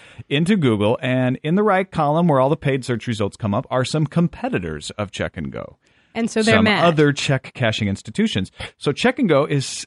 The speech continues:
Speaker 1: suing Google for, uh, violating its trademark, making money off of the Check and Go trademark.
Speaker 2: Well, and see, so w-, do they have anything to stand on here?
Speaker 1: I,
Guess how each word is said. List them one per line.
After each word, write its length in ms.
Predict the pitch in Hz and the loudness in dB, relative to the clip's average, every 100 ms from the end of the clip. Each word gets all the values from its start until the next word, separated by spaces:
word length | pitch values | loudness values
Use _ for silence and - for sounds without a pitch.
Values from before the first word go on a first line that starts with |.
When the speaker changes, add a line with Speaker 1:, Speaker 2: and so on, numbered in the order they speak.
| _ | _
Speaker 1:
suing 580 | - - 285 175 113 107 | -12 -2 2 4 2 2
Google 540 | 123 240 156 95 113 - _ _ _ | 2 2 2 2 -2 -6 _ _ _
for, 680 | _ 156 151 147 143 147 - | _ 2 6 6 4 2 0
uh, 280 | 135 135 139 | 0 0 -2
violating 580 | 131 139 135 170 180 196 | -4 0 2 4 2 0
its 100 | - | 0
trademark, 400 | 202 247 92 117 | 0 0 0 0
making 460 | 123 151 196 202 | 0 2 2 4
money 340 | 190 202 139 180 | 4 2 0 0
off 240 | 135 139 | -2 -2
of 140 | 165 | -4
the 80 | 165 | -4
Check 260 | - 127 - | -2 -2 0
and 180 | 170 160 | -2 2
Go 320 | 120 151 175 - | 2 2 0 -2
trademark. 380 | 214 247 - - _ - | -2 0 -2 -4 _ -4
Speaker 2:
Well, 140 | 240 | -2
and 120 | 233 | -2
see, 300 | - 294 262 | -2 0 0
so 220 | - 277 269 | 0 -2 -2
w-, 400 | 214 196 214 - 226 - | -8 -20 -20 -16 -14 -4
do 80 | |
they 100 | 240 | 0
have 160 | 262 320 | 4 4
anything 220 | 330 320 | 4 4
to 40 | 269 | 2
stand 380 | - 226 226 247 | 0 -2 0 2
on 160 | 247 | 2
here? 380 | 233 262 262 254 - _ _ _ _ _ _ 240 - | 2 2 0 -2 -8 _ _ _ _ _ _ -20 -4
Speaker 1:
I, 220 | 220 | -2